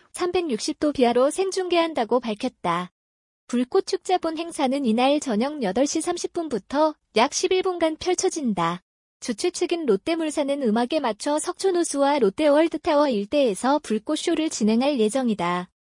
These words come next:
에스케이텔레콤은 파이브지 비아 생중계를 위해 불꽃축제를 한눈에 조망할 수 있는 롯데호텔월드 삼십이 층 옥상에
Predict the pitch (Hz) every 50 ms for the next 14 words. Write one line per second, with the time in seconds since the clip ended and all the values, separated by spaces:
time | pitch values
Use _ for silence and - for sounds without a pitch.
0 | _ _ _ _ _ _ _ _ - 208 202 - - 339 - - 359 359 349 -
1 | 339 370 349 359 339 - - 294 269 285 311 320 - - 392 381 381 381 - 349
2 | - 349 330 339 311 302 311 320 - 370 349 - 381 370 339 330 294 302 294 254
3 | 190 165 175 196 254 311 330 - _ _ _ _ _ - - - - - _ _
4 | - 254 240 240 - 359 359 - - - - - 370 349 339 330 339 330 381 381
5 | 381 370 339 320 320 320 - 254 220 254 269 269 277 277 269 - 254 240 220 202
6 | 202 247 302 311 285 226 208 - - 330 349 339 330 - - 359 359 339 330 302
7 | - 302 302 - - 370 370 - 359 - 302 269 - - 330 277 226 - - -
8 | 240 208 185 180 226 277 294 269